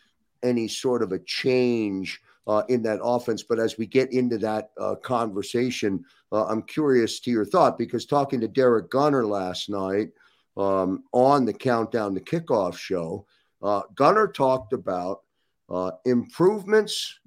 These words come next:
from the head coach in opening up the playbook. You talked about that yesterday. Improvements from Jalen Hurts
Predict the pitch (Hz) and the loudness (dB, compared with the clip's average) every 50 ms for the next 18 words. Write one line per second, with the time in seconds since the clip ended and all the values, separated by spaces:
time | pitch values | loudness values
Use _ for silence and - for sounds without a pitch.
0 | _ _ _ _ _ _ _ _ _ _ - - 147 151 151 147 147 139 156 139 | _ _ _ _ _ _ _ _ _ _ -4 0 2 2 2 2 0 0 0 0
1 | 127 127 156 156 151 - - 165 151 151 147 143 - - - - _ _ _ _ | 2 4 2 2 0 0 2 4 4 4 4 2 -6 -12 -14 -14 _ _ _ _
2 | _ _ _ _ _ _ - - 135 127 127 123 123 113 104 - _ _ _ - | _ _ _ _ _ _ -2 0 2 2 4 2 0 -2 -4 -8 _ _ _ -2
3 | - 131 135 135 143 131 131 127 127 131 127 127 - _ _ - 117 - - 139 | 2 2 2 2 2 0 2 2 2 2 0 0 -4 _ _ -14 -14 -6 0 2
4 | 135 113 90 - 80 - _ - 113 123 123 123 135 123 120 123 - 127 123 127 | 2 2 2 0 -8 -10 _ -6 -4 -4 -2 0 2 0 0 2 0 0 0 2
5 | 127 123 - 131 120 - - 135 127 120 - - 87 78 76 78 _ _ _ _ | 0 2 0 0 0 0 0 0 -2 -2 -4 -8 -12 -12 -12 -14 _ _ _ _
6 | _ _ _ _ - - 143 139 135 135 135 - - 185 208 196 202 175 165 180 | _ _ _ _ -4 0 2 2 2 2 0 -2 0 0 0 0 0 -4 -4 0
7 | 185 180 170 165 - - - _ _ _ _ _ - - 151 147 143 139 135 123 | 0 0 0 0 -6 -8 -8 _ _ _ _ _ -4 2 2 4 4 4 2 0
8 | - _ _ - - 151 156 160 160 151 147 143 131 123 117 151 143 117 87 - | -4 _ _ -4 4 6 6 6 8 6 2 2 0 0 2 2 2 2 0 -2
9 | - - - | -10 -14 -14